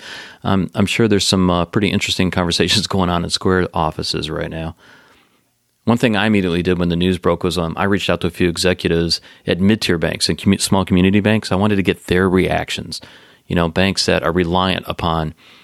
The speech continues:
you know, Fiserv and, and First Data for a lot of services. And two community bank presidents that shall remain nameless,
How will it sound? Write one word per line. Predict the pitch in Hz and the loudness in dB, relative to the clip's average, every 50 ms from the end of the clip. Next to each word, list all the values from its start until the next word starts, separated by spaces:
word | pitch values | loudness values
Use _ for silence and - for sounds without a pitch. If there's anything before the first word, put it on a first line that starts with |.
| _ _ - | _ _ -10
you | - 98 | -6 -4
know, | 82 80 80 - - | -2 -2 -2 -4 -8
Fiserv | - 95 - - 87 85 80 - - 82 78 80 78 | -12 -10 -6 -4 -2 -2 -2 -2 -2 -2 -2 -4 -4
and, | 85 80 80 73 | -4 -4 -4 -4
and | 85 87 | -6 -6
First | - 85 82 - - | -4 -4 -4 -2 0
Data | 85 82 80 82 | 0 0 0 0
for | - - 87 | 0 0 0
a | 80 | 0
lot | 80 82 80 | 2 0 0
of | 80 80 | 0 0
services. | - 92 80 80 82 - - - - - - - _ _ - - _ _ _ _ _ - | 0 0 0 0 0 0 0 -2 -2 -6 -6 -8 _ _ -20 -20 _ _ _ _ _ -6
And | 95 87 - | -4 -2 2
two | - 123 117 | 2 2 2
community | 110 - 120 110 104 104 104 101 | 2 2 2 2 4 4 2 2
bank | 87 90 90 87 - | 2 0 0 -2 0
presidents | - 98 90 82 87 85 80 80 - - - _ _ _ _ _ _ | 0 0 0 0 0 -2 -2 -2 -4 -6 -8 _ _ _ _ _ _
that | - 90 82 - | -2 -2 -2 0
shall | - - 95 90 87 87 85 | 0 0 2 2 2 0 0
remain | 85 85 85 85 82 85 87 95 101 107 110 - - | -2 -2 0 0 0 0 2 2 0 0 -2 -2 -2
nameless, | 98 87 87 82 78 78 104 - - - - - | 0 0 0 0 -2 -2 -2 0 0 -2 -2 -4